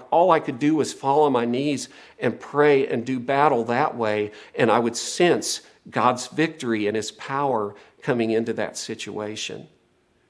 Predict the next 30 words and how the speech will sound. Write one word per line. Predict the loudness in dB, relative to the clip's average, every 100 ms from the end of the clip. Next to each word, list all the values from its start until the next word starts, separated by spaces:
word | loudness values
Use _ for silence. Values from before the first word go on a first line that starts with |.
| _ _ _ -4
We | 0
have | 0 0
so | -2 -2 2
many | 2 2
people | -2 -8 -4 -4 -4 -8 _ _ -4
in | 2
our | 2 2
spheres | -2 -4 -4 -2
of | -2
influence | -2 -2 -2 -2 -4 -8
that | -6 -6 -6
Satan | -4 -2 0 -2 -2
is | -2 -6
buffeting. | -10 -2 -2 -2 -6 -6 -10 -16 -20 _ _ _ _ _ _ _ _
Many | 4 6 8
of | 6
them | 4 2
he | -2 0
has | 0 0 -4 2
already | 6 6 4 0
established | -4 -2 0 0 0 -2 -8
a |
beachhead | -6 -6 -4 -4 -2
in | -2
their | -2 -4
lives, | -2 -2 -2 -6 -14 -10
and | -4 0
they're | 2 2
enslaved. | 0 -4 -6 -4 -2 -4 -8 -16 -20 _ _ _ _ _ _ _ _ _ _ _ 0
And, | 4 4 0